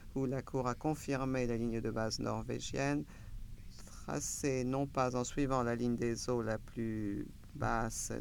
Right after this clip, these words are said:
de la côte, c'était traditionnellement là où l'on traçait les lignes de base, là où vous mesurez votre mer territoriale. C'est pratiquement la ligne d'eau la plus basse le long de la côte,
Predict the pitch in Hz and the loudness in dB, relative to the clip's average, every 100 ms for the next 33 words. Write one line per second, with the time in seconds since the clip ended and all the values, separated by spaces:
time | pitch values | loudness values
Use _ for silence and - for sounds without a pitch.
0 | 123 113 110 123 - 123 - - 147 131 | 2 4 4 2 -4 -8 -12 -4 0 0
1 | 113 - - - - - - 117 110 110 | 0 -4 -10 -8 -6 -6 -6 -4 -2 -4
2 | - - - - - 127 123 127 120 117 | -8 -14 -14 -6 0 0 2 2 2 2
3 | 123 120 117 120 117 - 127 123 120 113 | 4 4 2 4 4 4 2 2 2 0
4 | 113 110 - 113 - 117 110 110 113 117 | 0 -2 -4 -4 -2 -2 -2 -2 -2 2
5 | 139 117 - 110 113 117 110 113 117 113 | 2 2 2 -2 0 -2 -2 0 -2 -2
6 | 131 117 127 117 - 113 117 107 110 113 | -4 -2 -2 -2 -4 -4 -2 -2 -4 -4
7 | 135 139 170 139 123 - - 120 - 120 | -2 -2 2 2 2 0 0 0 -2 -6
8 | 117 123 120 117 117 127 120 117 117 120 | -4 -2 -2 -2 -2 -2 0 0 0 -2
9 | 117 123 117 117 117 117 113 113 - - | -2 -4 -4 -2 -2 -4 -4 -4 -2 -2